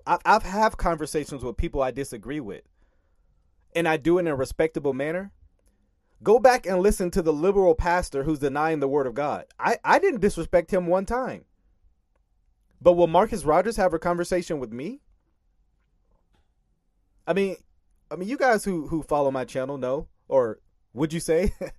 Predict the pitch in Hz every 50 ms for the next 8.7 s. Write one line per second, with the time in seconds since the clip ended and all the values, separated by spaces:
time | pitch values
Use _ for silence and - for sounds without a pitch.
0 | _ - _ _ _ _ _ - 262 370 349 147 135 - _ _ - - 240 330
1 | 349 320 - 185 170 151 139 135 - - 139 131 - - 156 156 180 208 208 -
2 | _ _ _ _ _ _ _ _ _ _ _ _ _ - - 294 339 269 226 180
3 | 175 160 147 113 _ _ - - 160 165 160 156 139 151 160 160 160 147 120 95
4 | - _ _ _ _ - - 156 151 - 156 143 135 135 147 147 147 139 131 107
5 | 92 - _ _ _ _ _ - - 160 165 165 160 170 143 - 175 165 160 147
6 | 139 123 123 123 131 135 143 135 120 101 90 - _ _ _ _ _ _ _ -
7 | 170 175 170 170 160 147 135 135 147 151 147 151 143 - - - 160 165 175 170
8 | 165 160 - 131 143 151 147 151 160 151 123 107 95 85